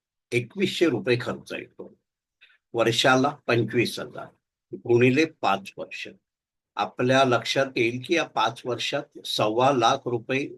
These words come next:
पैशाच्या दृष्टीने ह्याच्यात गुंतवणूक झाली. तसेच दररोज ऑनलाइनच्या दिवसात म्हणजे सोमवार ते शुक्रवार मध्ये दिवसाला कमीत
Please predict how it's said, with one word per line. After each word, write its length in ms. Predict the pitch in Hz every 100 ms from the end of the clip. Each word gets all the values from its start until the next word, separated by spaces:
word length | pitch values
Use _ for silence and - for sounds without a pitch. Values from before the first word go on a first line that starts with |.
| _
पैशाच्या 640 | - 123 120 - 147 147 160
दृष्टीने 560 | 131 113 - 131 123
ह्याच्यात 380 | 131 98 95 127
गुंतवणूक 680 | 143 120 107 95 104 95 92 -
झाली. 220 | - - - _ _ _ _ _ _ _ _ _ _ _ _ _ _ _
तसेच 760 | 151 151 - 175 101 - - - _ _ _
दररोज 680 | 131 127 131 151 127 95 - - - _ _ _ _ _ _ _ _ _ _ _ _ _ _ _ _ _ _ _ _ _ _ _
ऑनलाइनच्या 580 | 117 120 147 156 151 156
दिवसात 440 | 117 98 - 87 -
म्हणजे 300 | 123 120 135
सोमवार 480 | 131 131 117 117 127
ते 260 | 123 135 127
शुक्रवार 600 | 127 - 127 127 110 95
मध्ये 320 | 87 76 - _ _ _ _ _ _ _ _ _ _ _ _ -
दिवसाला 540 | 127 127 127 151 151
कमीत 380 | 170 - 131 151